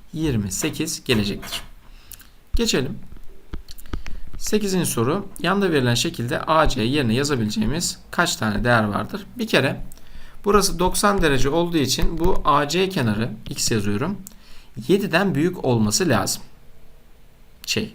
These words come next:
özür dilerim. Yediden küçük olması lazım. Şu an sağdaki üçgene göre değerlendiriyorum. Yo, pardon. Yediden büyük olması lazım. Aynen, hipotenüs oluyor. Kimden küçük olması lazım? Vallahi kimseden küçük değil. Çünkü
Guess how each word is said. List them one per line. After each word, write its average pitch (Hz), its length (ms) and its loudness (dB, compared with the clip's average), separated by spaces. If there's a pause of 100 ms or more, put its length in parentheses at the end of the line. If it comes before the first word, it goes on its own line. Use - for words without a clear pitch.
özür 110 260 0
dilerim. - 200 -10 (480)
Yediden 139 520 0
küçük - 300 -2
olması 101 400 0
lazım. 117 420 2 (720)
Şu - 160 0
an 117 100 2
sağdaki 117 440 4
üçgene 113 320 4
göre 104 240 2
değerlendiriyorum. 104 880 0 (1040)
Yo, 156 360 0
pardon. 110 320 0 (180)
Yediden 127 400 0
büyük 123 220 0
olması 98 340 -2
lazım. - 200 -4
Aynen, 107 220 0
hipotenüs 123 540 -2
oluyor. 220 300 0 (520)
Kimden 214 340 4
küçük - 240 -4
olması 117 360 2
lazım? 113 260 2
Vallahi 117 260 2
kimseden 120 460 -2
küçük - 280 -8
değil. 110 180 2
Çünkü 156 420 -2